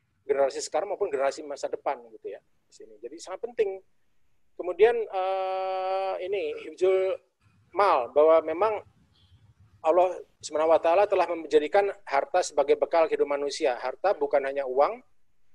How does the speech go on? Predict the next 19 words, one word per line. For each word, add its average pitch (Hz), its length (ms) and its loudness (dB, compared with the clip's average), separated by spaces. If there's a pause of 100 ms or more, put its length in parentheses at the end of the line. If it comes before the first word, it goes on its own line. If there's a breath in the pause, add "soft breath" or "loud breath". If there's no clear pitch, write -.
emas, 170 400 -2
melainkan 147 400 0
segala 143 320 0
macam 139 320 -2
bentuk 139 400 -2
untuk 147 160 -8
memperolehnya. 143 560 -2 (880)
Nah, 151 240 2 (560)
bumi 160 240 2
adalah 175 240 6
harta 165 400 4
ya, 131 80 4 (240)
air, 160 320 0 (320)
kemudian 135 400 -2
tanaman, 160 640 -4
binatang-binatang 131 640 -4
ternak, 170 480 -6
udara, 160 640 2
laut, 165 480 0